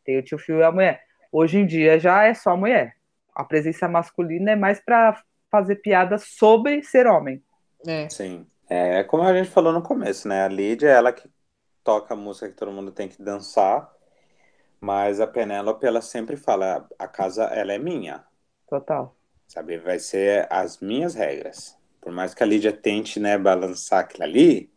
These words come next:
Speaker 3: principalmente em favor do Papito, né?
Speaker 1: Total.
Speaker 2: Uhum.
Speaker 3: É, é,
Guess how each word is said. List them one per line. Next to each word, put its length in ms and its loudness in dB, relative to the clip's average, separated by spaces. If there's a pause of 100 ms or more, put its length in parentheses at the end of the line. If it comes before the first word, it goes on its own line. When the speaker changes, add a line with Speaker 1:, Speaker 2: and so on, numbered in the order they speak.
(600)
Speaker 3:
principalmente 600 -8
em 80 -8
favor 340 -2
do 100 -12
Papito, 580 0
né? 280 -2 (380)
Speaker 1:
Total. 400 2
Speaker 2:
Uhum. 140 -4
Speaker 3:
É, 380 -10 (420)
é, 120 -20